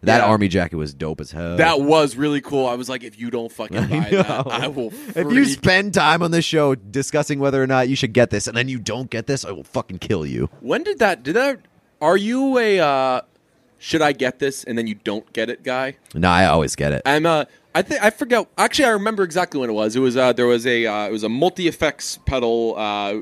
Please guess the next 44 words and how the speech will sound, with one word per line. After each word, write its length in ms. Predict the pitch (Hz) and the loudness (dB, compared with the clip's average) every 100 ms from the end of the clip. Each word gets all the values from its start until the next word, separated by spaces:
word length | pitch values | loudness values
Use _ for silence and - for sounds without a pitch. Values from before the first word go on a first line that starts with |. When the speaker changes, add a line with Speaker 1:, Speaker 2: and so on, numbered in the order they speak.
| - | -6
Speaker 2:
for 300 | 127 117 110 | -2 0 0
a 380 | 110 110 104 - - | 0 -2 -4 -6 -10
guitar 480 | - 135 120 107 - - - | -6 -2 -2 -2 -8 -18 -12
when 160 | - 120 | -2 2
I 100 | 120 | 6
was, 380 | 120 117 113 - _ _ | 6 4 0 -10 _ _
I 40 | 135 | 0
was 120 | 151 | 2
in, 60 | 170 | 2
like, 240 | 131 - | 0 -2
seventh 400 | - - 185 196 | -10 -2 -2 0
or 100 | 165 | -2
eighth 160 | 156 - | -2 -2
grade, 340 | 135 127 131 - | -2 -2 -4 -6
and 80 | 120 | 0
I 40 | |
really 240 | 131 196 214 | 2 4 6
wanted 300 | 143 131 135 | 4 4 0
it. 80 | 131 | -2
It 40 | |
was 100 | 120 | -4
called 160 | 127 110 | -4 -4
a 40 | |
Johnson 480 | 95 139 151 151 139 | 0 0 0 -2 -4
J 220 | 113 123 | 0 0
Station, 520 | 120 120 117 - 120 - _ _ _ | 0 -2 -2 -4 -10 -12 _ _ _
and 380 | 113 113 107 107 _ _ _ | -2 -2 -2 -6 _ _ _
I 100 | 147 | 0
remember 320 | 185 208 214 208 | 2 2 2 2
I 120 | 175 | 4
would 140 | 180 - | 2 0
always, 680 | 165 208 240 233 214 175 - | 0 2 2 0 -4 -8 -10
'cause 120 | - 202 | -6 0
I 80 | |
would 100 | 226 | 2
always 240 | 240 247 226 | 2 2 0
save 200 | 214 202 | 0 0
up 80 | 180 | 0
money 340 | 156 170 180 | -4 -4 -4
from 200 | 165 139 | -6 -8
babysitting, 720 | 113 156 165 165 180 165 165 156 | -4 -2 -2 -6 -6 -4 -6 -8
from 100 | 123 | -10
shoveling, 760 | - 160 156 165 160 160 160 | -2 0 0 0 -2 -4 -2
whatever, 500 | 147 160 156 135 123 | 2 4 4 4 0